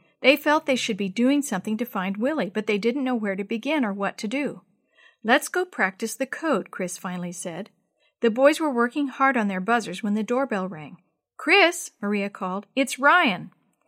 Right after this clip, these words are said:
"We're in the kitchen, Ryan," Chris called. Ryan lived next door, and he was one of Chris's best friends. He visited the shoebox once in a while, so he knew Sammy. Maria shrugged.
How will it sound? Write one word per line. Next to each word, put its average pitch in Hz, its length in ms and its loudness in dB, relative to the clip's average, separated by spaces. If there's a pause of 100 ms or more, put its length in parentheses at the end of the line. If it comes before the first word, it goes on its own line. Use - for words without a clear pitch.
(440)
"We're 233 140 10
in 311 140 12
the 339 80 -2
kitchen, 359 480 2
Ryan," 226 480 6 (120)
Chris - 280 -8
called. 196 420 -4 (420)
Ryan 294 360 4
lived 254 240 2
next 262 320 -4
door, 196 340 -4
and 233 160 2
he 302 140 -2
was 320 180 -4
one 254 160 0
of 247 100 -2
Chris's 226 360 -4
best 202 340 -6
friends. 190 540 -10 (340)
He 294 140 0
visited 233 400 2
the 302 80 -4
shoebox 196 580 -4
once 202 240 -4
in 247 60 0
a 247 60 0
while, 190 240 -2
so 226 180 -4
he 294 160 -4
knew 285 180 2
Sammy. 208 540 -4 (440)
Maria 285 360 6
shrugged. 202 540 -2